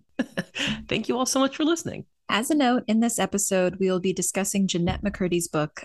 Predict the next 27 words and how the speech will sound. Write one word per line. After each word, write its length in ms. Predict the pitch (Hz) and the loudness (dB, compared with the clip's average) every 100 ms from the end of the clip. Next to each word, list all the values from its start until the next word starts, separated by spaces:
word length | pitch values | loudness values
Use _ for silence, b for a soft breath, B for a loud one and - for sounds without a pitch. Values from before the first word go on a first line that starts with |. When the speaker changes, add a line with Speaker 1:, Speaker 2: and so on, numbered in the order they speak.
| - | -2
Speaker 2:
I'm 120 | 160 | 0
Glad 280 | 165 165 165 | 2 2 2
My 120 | 160 | 2
Mom 260 | 156 156 | 2 2
Died. 240 | 151 98 - | 0 -2 0
We'll 80 | 220 | 0
be 100 | 233 | 0
talking 380 | - 247 247 262 | 2 0 2 2
about 240 | 254 233 | 2 0
some 120 | - 220 | 0 -2
topics 520 | - 190 190 185 - | 0 -2 0 -2 0
that 180 | 180 165 | 0 0
might 180 | 175 | 0
be 300 | 175 165 160 160 | 2 2 0 0
triggering 680 | - - 202 202 196 185 185 | -4 0 0 2 2 4 4
or 200 | - 156 | 2 0
hard 420 | - 208 208 196 | 0 2 2 0
to 60 | 185 | -4
hear 280 | - 175 | -2 -2
for 140 | 165 165 | 0 -2
some 260 | - 151 | -2 0
folks. 560 | 151 - - - - - | -2 -2 -2 -2 -2 -2
The 60 | 202 | 0
book 180 | 202 214 | 0 0
contains 420 | 233 220 202 202 | 0 4 2 2
some 120 | 185 | 2
difficult 460 | 180 190 208 208 | 0 -2 0 0